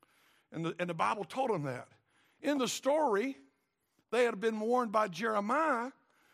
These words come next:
that they would, everybody was gonna try to kill the baby. And Jeremiah talked about how the whole country would be weeping and wailing because all the babies all across the country are getting killed.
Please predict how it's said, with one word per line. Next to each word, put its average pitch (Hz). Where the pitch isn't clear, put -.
that 196
they 233
would, 214
everybody 233
was 220
gonna 220
try 226
to 226
kill 254
the 254
baby. 277
And 185
Jeremiah 254
talked 233
about 226
how 233
the 220
whole 233
country 262
would 226
be 220
weeping 180
and 175
wailing 233
because 170
all 240
the 240
babies 247
all 240
across 254
the -
country 277
are 214
getting 262
killed. 269